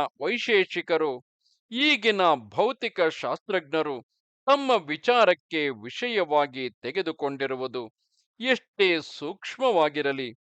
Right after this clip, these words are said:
ಅದು ಯಾವುದೊಂದು ಕ್ಷೇತ್ರಜ್ಞನಾದ ಆತ್ಮನಿಗೆ ಸೇರಿದ್ದಲ್ಲ. ಅದೆಲ್ಲವೂ ಕ್ಷೇತ್ರವೇ.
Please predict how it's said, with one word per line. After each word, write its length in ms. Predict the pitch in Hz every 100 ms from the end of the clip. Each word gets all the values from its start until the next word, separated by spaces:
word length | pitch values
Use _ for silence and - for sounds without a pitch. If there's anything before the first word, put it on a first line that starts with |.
| _ _ _ _ -
ಅದು 440 | 190 165 165 151
ಯಾವುದೊಂದು 1300 | 131 123 151 220 262 247 214 175 143 175 233 196 165
ಕ್ಷೇತ್ರಜ್ಞನಾದ 1160 | - - 151 208 - 180 156 127 147 139 131 123
ಆತ್ಮನಿಗೆ 1000 | 113 - 143 - 175 156 139 110 113 117
ಸೇರಿದ್ದಲ್ಲ. 760 | - 113 123 139 107 120 117 120 _ _ _ _ _ _ _ -
ಅದೆಲ್ಲವೂ 800 | 202 170 214 254 226 170 160 139
ಕ್ಷೇತ್ರವೇ. 800 | _ _ 135 170 - 143 127